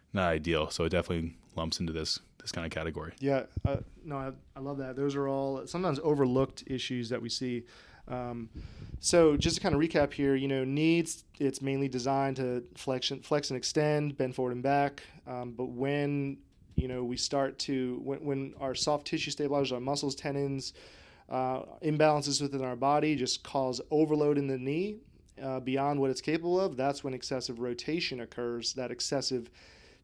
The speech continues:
Speaker 2: tibial external rotation, as I said in the intro. And then the more and more that tibia externally rotates excessively,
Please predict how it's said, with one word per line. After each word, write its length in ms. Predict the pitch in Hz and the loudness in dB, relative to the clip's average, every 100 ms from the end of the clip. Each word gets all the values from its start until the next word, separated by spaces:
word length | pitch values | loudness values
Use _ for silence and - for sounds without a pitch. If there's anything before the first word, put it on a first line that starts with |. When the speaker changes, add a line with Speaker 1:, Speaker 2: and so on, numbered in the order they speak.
| - | 2
Speaker 2:
tibial 540 | 185 185 185 175 151 - | 6 8 10 8 8 4
external 500 | 156 - - 143 135 | 0 0 0 2 4
rotation, 500 | 131 131 135 127 131 | 2 2 -2 -2 -4
as 120 | 123 | -2
I 60 | |
said 220 | 127 135 123 | -2 -2 -2
in 80 | |
the 100 | 123 | -4
intro. 600 | 147 156 170 131 123 120 117 - - - - - | -4 -2 0 0 0 -2 -6 -18 -20 -20 -20 -10
And 120 | 127 | -4
then 160 | 131 131 | -2 -2
the 60 | |
more 440 | 131 135 147 156 151 | 0 6 8 8 8
and 80 | |
more 220 | 139 143 139 | 4 4 4
that 200 | 135 131 | 2 0
tibia 500 | 151 139 139 131 135 | 0 2 4 4 2
externally 400 | - 147 131 127 | -2 -2 2 6
rotates 460 | 156 160 160 - | 8 6 2 -2
excessively, 880 | - - - 170 170 160 170 170 160 | -4 -2 2 2 2 2 2 2 0